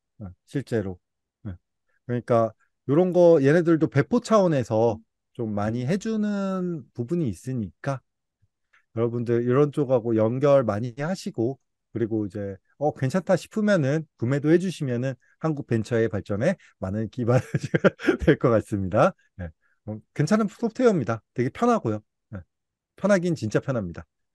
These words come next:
그다음에 이제 딥러닝 쪽은, 어, 기본적으로 연구 차원에서 쓰려면 파이썬밖에 없는 것 같습니다. <laughs> 파이썬을 추천할 수밖에 없어요. 네. 뭐 교육 차원에서 쓰려면은 뭐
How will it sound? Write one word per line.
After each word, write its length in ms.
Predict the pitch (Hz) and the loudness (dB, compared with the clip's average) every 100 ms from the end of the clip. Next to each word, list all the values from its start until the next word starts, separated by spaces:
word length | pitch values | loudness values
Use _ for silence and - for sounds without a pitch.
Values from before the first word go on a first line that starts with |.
| _ _ _ _ | _ _ _ _
그다음에 560 | 143 190 175 170 165 156 | 6 8 10 8 6 4
이제 140 | 110 | 2
딥러닝 680 | - 156 220 262 254 240 226 | 2 4 6 6 6 0 0
쪽은, 840 | 208 190 180 170 156 202 190 107 - _ _ _ _ _ - | 4 8 8 6 6 6 6 2 -6 _ _ _ _ _ -6
어, 420 | 110 110 107 95 _ _ | -2 -2 -4 -10 _ _
기본적으로 580 | 147 180 196 170 156 120 | 2 4 4 2 2 2
연구 540 | 120 170 190 240 247 | 4 4 4 2 2
차원에서 440 | - 214 185 170 139 | 2 2 4 2 -2
쓰려면 380 | - 143 123 117 | -4 -2 -2 0
파이썬밖에 500 | 202 - 190 - 117 | -2 0 -2 -2 -4
없는 160 | 104 | -2
것 180 | - 113 | -2 -2
같습니다. 520 | - - - 180 - - - - | -4 -6 -2 0 0 -4 -10 -12
<laughs> 480 | - - - - 339 | 0 2 4 4 6
파이썬을 400 | 196 208 208 180 | 6 6 6 4
추천할 340 | - - 233 208 | 2 2 4 4
수밖에 320 | - 170 135 | 0 0 0
없어요. 280 | - 120 90 _ _ _ | 0 0 -2 _ _ _
네. 80 | 104 87 _ _ _ _ _ _ _ | -14 -14 _ _ _ _ _ _ _
뭐 360 | 123 123 120 113 | 2 6 6 4
교육 220 | - 220 | 4 4
차원에서 480 | 220 262 226 214 175 | 6 6 8 4 2
쓰려면은 1160 | - 208 202 202 190 175 160 151 151 151 147 127 | 0 0 0 4 4 4 2 2 2 0 0 0
뭐 300 | 104 101 | -2 -2